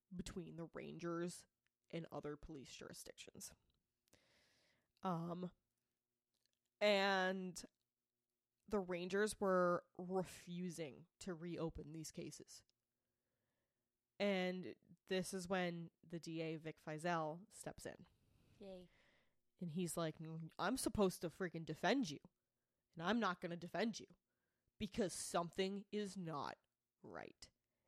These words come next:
Speaker 1: And they go after him.
Speaker 2: They do go after him. I remember that.
Speaker 1: And I could not believe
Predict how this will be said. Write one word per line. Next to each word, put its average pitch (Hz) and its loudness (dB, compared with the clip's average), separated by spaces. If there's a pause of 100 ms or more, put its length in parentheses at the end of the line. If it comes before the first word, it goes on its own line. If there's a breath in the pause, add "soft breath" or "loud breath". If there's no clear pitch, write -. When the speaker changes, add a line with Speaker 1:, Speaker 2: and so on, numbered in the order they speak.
(160)
Speaker 1:
And 175 -2
they 165 0
go 165 -2
after 151 -8
him. 147 -10 (360)
Speaker 2:
They 196 -10
do 190 -12
go 185 -8
after 165 -12
him. 170 -14
I 170 -10
remember 175 -12
that. 190 -8 (200)
Speaker 1:
And 202 8 (640)
I 196 10 (100)
could - -4
not 165 -4 (120)
believe 147 -8